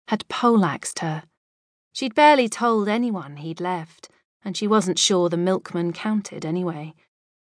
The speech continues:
Matt had kept his plans a secret from everyone, not just her, knowing they'd try to talk him out of it,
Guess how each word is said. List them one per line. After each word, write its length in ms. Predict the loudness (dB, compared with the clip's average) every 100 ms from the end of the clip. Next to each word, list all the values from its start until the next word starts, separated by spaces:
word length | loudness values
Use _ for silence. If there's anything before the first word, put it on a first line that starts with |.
| _
Matt 300 | 4 4 4
had 160 | 0 0
kept 300 | 0 0 0
his 180 | -6 -4
plans 420 | -4 -2 -2 -4
a 60 | -6
secret 500 | -6 -6 -6 -12 -8
from 160 | -2
everyone, 600 | -2 0 -2 -4 -8 -14 -4
not 180 | -2 0
just 300 | -2 -4 -4
her, 320 | -4 -4 -6 -12 _ _ _ 0
knowing 360 | 4 6 4
they'd 220 | 2 0
try 340 | -2 0 0 0
to 140 | -2
talk 300 | -4 -2 -2
him 120 | -6
out 260 | -4 -6 -8
of 80 | -12
it, 300 | -14 -16